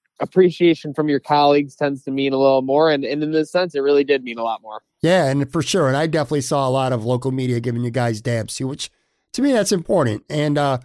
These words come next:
Speaker 2: you know, so you guys stay busy, man. You have, like, a billion different podcasts and other video content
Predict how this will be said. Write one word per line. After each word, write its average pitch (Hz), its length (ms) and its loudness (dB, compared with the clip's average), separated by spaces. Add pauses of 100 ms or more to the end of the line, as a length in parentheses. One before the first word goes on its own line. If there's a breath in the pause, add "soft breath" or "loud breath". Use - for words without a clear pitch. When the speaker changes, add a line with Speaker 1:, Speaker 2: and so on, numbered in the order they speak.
(300 soft breath)
Speaker 2:
you 208 60 0
know, 233 140 0
so 240 360 -2 (100)
you 277 140 -2
guys 359 240 0
stay 202 220 0
busy, 117 360 -2
man. 110 260 0 (520)
You 143 60 -2
have, 208 220 0
like, 196 240 -2 (100)
a 151 60 0
billion 165 400 2
different 156 280 -2
podcasts 135 720 0
and 120 140 2
other 123 240 0
video 123 380 0
content 120 640 -4